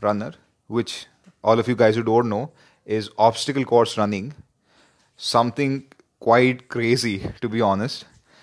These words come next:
It's, uh, similar to kind of those courses where you,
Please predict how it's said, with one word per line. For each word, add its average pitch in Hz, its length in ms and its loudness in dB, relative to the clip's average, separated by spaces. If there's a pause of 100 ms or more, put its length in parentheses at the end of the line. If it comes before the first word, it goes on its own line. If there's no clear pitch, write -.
(400)
It's, 120 300 0
uh, 117 240 6
similar 147 380 2
to 165 100 -2
kind 143 180 4
of 139 120 0
those 143 360 2 (280)
courses 120 420 2
where 135 100 2
you, 123 380 -2